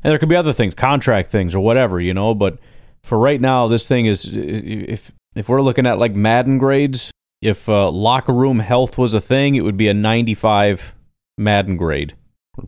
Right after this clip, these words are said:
P F F grade. I don't really care what the grade is. I'm just saying. But, you know, to hear Matt LaFleur say, "I've never seen anything like that in my life. I've never seen a comeback like that. I've never seen that level of resilience in all my years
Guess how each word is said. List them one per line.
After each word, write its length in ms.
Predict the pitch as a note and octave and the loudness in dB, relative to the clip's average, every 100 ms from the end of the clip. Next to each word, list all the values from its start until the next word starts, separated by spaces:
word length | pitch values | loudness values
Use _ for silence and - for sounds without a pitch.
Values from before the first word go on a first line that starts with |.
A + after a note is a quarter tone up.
| - | -6
P 120 | F#2 | -4
F 100 | D#2+ | -2
F 160 | E2+ - | -6 -6
grade. 200 | E2+ - | -6 -4
I 80 | G#2 | -2
don't 160 | G2 | -2
really 220 | F2+ F2 | -2 -2
care 240 | F2 G#2+ F2+ | -2 -2 -2
what 160 | F2+ | -4
the 80 | - | -4
grade 260 | F2 G2 F2+ | -2 0 0
is. 140 | F2+ | -2
I'm 140 | F#2+ F2+ | -2 -4
just 140 | F2 | -4
saying. 360 | G#2+ F#2 D#2+ - - _ _ _ - | -4 -4 -6 -10 -18 _ _ _ -2
But, 300 | A2 G#2 - _ _ _ _ - | 0 -2 -8 _ _ _ _ -4
you 100 | A#2+ | 0
know, 140 | G#2+ | 0
to 140 | G2 G#2+ | 0 -2
hear 260 | D#3+ E3 | 0 2
Matt 240 | C3+ B2+ A#2+ | 2 2 0
LaFleur 360 | G#2 A#2+ A2+ | -2 0 0
say, 160 | - A2+ | 0 0
"I've 120 | A2 | 2
never 220 | A#2 A2+ | 2 0
seen 180 | G2+ B2 | 0 0
anything 260 | G#2+ G2+ G2+ | 0 0 0
like 160 | G#2 G2 | 0 0
that 100 | G2+ | 0
in 60 | |
my 120 | F#2+ F#2+ | 0 0
life. 400 | F#2 E2+ - - _ _ | 0 0 -4 -14 _ _
I've 120 | G#2+ G2 | -6 0
never 280 | A#2 A#2+ | 0 0
seen 220 | A2 B2 A2 | 0 0 0
a 40 | |
comeback 440 | - G#2 F#2+ F#2 | 0 0 2 0
like 180 | G2 F#2 | 0 -2
that. 220 | - F2+ G2 | -2 -2 -2
I've 80 | |
never 280 | G#2 A#2 A2+ | 0 0 0
seen 260 | A2 A#2+ G#2+ | -2 0 2
that 160 | G#2 | 0
level 260 | F#2 G#2+ G2+ | 0 0 0
of 100 | F#2 | -2
resilience 680 | F#2+ F#2+ G2 G2 F2+ - - | -2 0 0 0 -2 -6 -10
in 140 | G2 G2+ | -4 0
all 160 | A2 | 2
my 160 | G#2+ G2+ | 2 2
years 400 | G2 G2+ F#2+ F2 | 2 0 0 -2